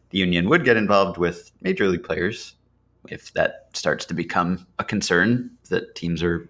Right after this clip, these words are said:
asking too much of players as far as information on their personal lives goes or their performance goes. But draftees don't have the same protection, so that would be tough 'cause there'd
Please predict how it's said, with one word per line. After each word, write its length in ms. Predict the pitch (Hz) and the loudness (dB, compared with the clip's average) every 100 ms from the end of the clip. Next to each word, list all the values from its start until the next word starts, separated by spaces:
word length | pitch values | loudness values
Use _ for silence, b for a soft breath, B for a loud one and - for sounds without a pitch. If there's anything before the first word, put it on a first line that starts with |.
| - | -4
asking 640 | 85 - - 90 87 87 - - | -4 -2 -4 -4 -4 -8 -14 -8
too 160 | 95 | -2
much 480 | 90 92 - - - - | -2 -2 -4 -6 -8 -8
of 400 | 90 85 - - | -6 -8 -18 -4
players 440 | 98 95 117 - b b b b b b | 0 2 0 -4 b b b b b b
as 60 | - | 0
far 180 | 113 107 | 4 4
as 120 | 98 | 4
information 600 | 101 104 98 98 110 101 | 0 0 0 0 0 0
on 160 | 98 95 | 0 0
their 200 | 98 98 | -2 -2
personal 520 | - 101 107 98 95 | -4 -4 -4 -4 -2
lives 520 | 92 95 101 - - _ | -2 -2 -6 -12 -18 _
goes 320 | - 98 107 104 | -2 -2 0 -2
or 80 | |
their 140 | 87 87 | -2 -2
performance 480 | 87 87 95 98 - | -4 -4 -4 -4 -4
goes. 320 | 98 101 - | -2 -2 -6
But 400 | - 90 - - b b b _ - | 0 0 0 -10 b b b _ -6
draftees 500 | 80 - 95 90 - | -6 -4 -4 -2 0
don't 240 | 90 87 | -2 -2
have 200 | 87 85 | -6 -6
the 100 | 87 | -6
same 440 | - 90 90 90 87 | -2 0 0 -2 -6
protection, 600 | 90 - - 107 98 101 | -4 -4 -2 -2 -2 -4
so 540 | - 92 90 90 B B - | 0 2 2 0 B B -2
that 140 | 87 | 0
would 120 | 87 92 | 2 0
be 80 | |
tough 380 | 117 156 135 - | 2 2 2 -4
'cause 160 | - 90 | -6 -4
there'd 300 | 95 95 90 | -2 -2 -6